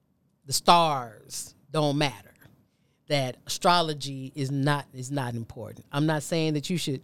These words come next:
uh, be an astrono-, astrologer or anything like that, but biblical times called for the astronomers to understand the stars. That's how they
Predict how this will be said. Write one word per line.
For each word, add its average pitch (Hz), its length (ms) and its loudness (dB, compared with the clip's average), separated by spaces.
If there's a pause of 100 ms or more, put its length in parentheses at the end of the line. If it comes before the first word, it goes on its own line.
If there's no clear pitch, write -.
(400)
uh, 131 220 0
be 160 460 0
an 135 200 -4 (100)
astrono-, 180 800 4
astrologer 143 1200 2 (300)
or 139 140 -2
anything 170 500 2
like 139 260 -2
that, 131 240 -8
but 147 220 -4
biblical 202 460 -2
times 151 500 -2
called 180 440 6
for 156 220 0
the 151 360 0 (180)
astronomers 170 1200 2 (320)
to 180 120 4 (100)
understand 160 640 -2
the 139 40 -8
stars. 131 600 2
That's 160 160 0
how 165 180 0
they 147 280 2